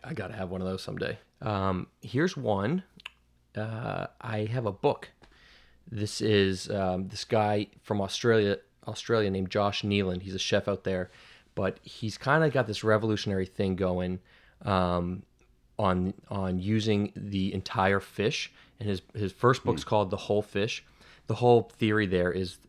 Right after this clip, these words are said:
Speaker 1: is nothing going to waste. Like, you know, using the head, the cheeks, the, the, even the eyes, the, the scales, the, the, the offal, like, every part of the fish, he f-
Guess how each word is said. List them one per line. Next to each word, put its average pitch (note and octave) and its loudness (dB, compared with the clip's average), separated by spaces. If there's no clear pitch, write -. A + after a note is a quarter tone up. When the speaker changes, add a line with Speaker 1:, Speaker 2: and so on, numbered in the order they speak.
Speaker 1:
is F#2 -2
nothing A2 4
going G2 2
to G2 -6
waste. F#2 -4
Like, G2 -6
you G2+ -4
know, F#2 -6
using G#2 -2
the F2+ -2
head, A2 0
the F#2 -6
cheeks, A2 -4
the, F#2 -8
the, F#2+ -2
even A#2 -2
the F#2 0
eyes, G#2 4
the, F#2 -8
the F#2+ -4
scales, G#2+ -4
the, F#2 -6
the, F#2+ -4
the G2+ -4
offal, G#2+ 2
like, F2+ -4
every B2+ 4
part A#2 2
of G#2 -2
the G2+ -2
fish, - -2
he - -8
f- G2 -10